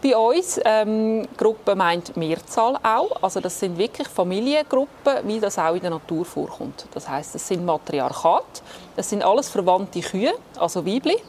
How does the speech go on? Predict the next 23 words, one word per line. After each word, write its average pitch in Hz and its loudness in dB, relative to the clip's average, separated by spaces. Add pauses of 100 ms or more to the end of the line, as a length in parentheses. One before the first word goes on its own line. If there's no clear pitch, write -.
(100)
die 196 -2
miteinander 190 -4
zusammen 175 -2
sind. 285 -2 (680)
Und 214 2 (220)
da 208 6 (680)
kann 220 6
sich 220 0
auswachsen 226 4
bis 226 -2
zu 214 0
Cousinen 202 0
und 190 -2
Cous-, 190 -4
und, 190 0
und 180 -2 (320)
Tanten 190 2
und 180 -4
Nichten 180 -2
und 170 -4
alles 170 2
Mögliche. 180 0 (360)
Bei 185 -2